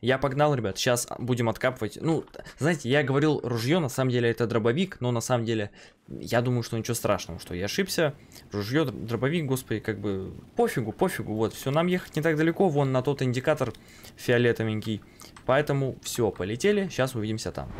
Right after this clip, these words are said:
Итак, друзья, я почти на месте. На меня было совершено нападение, парочкой аборигенов, я с ними расправился, в принципе, без проблем.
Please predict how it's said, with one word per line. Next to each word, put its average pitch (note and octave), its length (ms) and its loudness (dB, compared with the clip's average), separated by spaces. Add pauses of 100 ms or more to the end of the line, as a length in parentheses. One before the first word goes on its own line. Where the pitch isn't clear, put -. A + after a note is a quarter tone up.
(220)
Итак, D3 380 0 (140)
друзья, A#2+ 400 2 (200)
я C#3+ 160 2
почти D#3+ 300 -2
на C3+ 80 4
месте. B2+ 520 0
На B2 120 0
меня D3+ 260 4
было C#3 340 4
совершено C3+ 460 2
нападение, C#3 680 2 (400)
парочкой C3 420 2
аборигенов, B2+ 540 2
я B2 140 4
с - 80 -2
ними A#2 160 0
расправился, F3+ 560 2
в - 60 -10
принципе, E3 380 -2
без B2 160 -6
проблем. C3+ 440 2